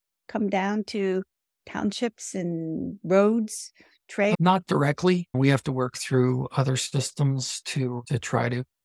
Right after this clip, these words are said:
Speaker 2: get to those funds. I don't think a lot of the infrastructure money's dropped yet. We've been trying to keep our ears open as to how we access those dollars, but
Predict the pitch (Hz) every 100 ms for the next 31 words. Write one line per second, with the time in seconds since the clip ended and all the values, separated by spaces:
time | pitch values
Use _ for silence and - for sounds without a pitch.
0 | _ _ - 156 - 131 139 139 151 147
1 | 151 147 _ 151 170 170 143 123 131 143
2 | 131 131 131 - 139 165 143 156 139 139
3 | 131 - 135 123 139 - 156 151 - 135
4 | - 135 123 - 131 123 - 143 131 120
5 | 127 123 120 127 135 127 120 - - 127
6 | 123 139 127 120 123 - 147 131 151 139
7 | - 131 131 135 131 - - 131